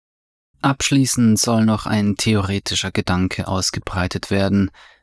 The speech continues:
der die Beziehung zwischen dem Staat und den Intellektuellen zu erklären versucht. Bisher wurde gesagt, dass der Staat sich die Ökonomen dienstbar macht, sie für seine Zwecke einzuspannen versucht.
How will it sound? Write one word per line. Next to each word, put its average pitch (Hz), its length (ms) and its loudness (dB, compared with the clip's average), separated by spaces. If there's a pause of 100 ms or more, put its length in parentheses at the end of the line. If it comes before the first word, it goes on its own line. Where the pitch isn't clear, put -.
(120)
der 117 100 2
die 117 80 2
Beziehung 120 640 2
zwischen - 400 0
dem 95 160 0
Staat 113 640 0
und 117 300 0
den 113 180 2
Intellektuellen 110 1040 0
zu - 140 -2
erklären 92 760 -2
versucht. 92 640 -6 (1080)
Bisher 131 480 2
wurde 139 180 4
gesagt, 117 580 -2
dass 110 160 -2
der - 140 -4
Staat 107 480 -2
sich - 240 -2
die - 140 0
Ökonomen 104 720 2
dienstbar 110 640 2
macht, - 500 -6 (300)
sie 113 260 0
für 120 160 0
seine 123 300 2
Zwecke 95 520 -2
einzuspannen 95 760 0
versucht. 95 600 -4